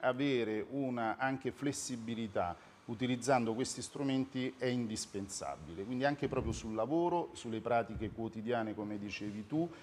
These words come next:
sui rapporti, poi dopo è ovvio il contatto visivo,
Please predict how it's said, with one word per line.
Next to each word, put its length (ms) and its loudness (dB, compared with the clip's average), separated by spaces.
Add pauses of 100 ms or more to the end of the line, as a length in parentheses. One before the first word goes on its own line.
(100)
sui 320 -2
rapporti, 680 4
poi 140 6
dopo 240 6
è 40 12
ovvio 260 6
il 100 -6
contatto 640 2
visivo, 840 4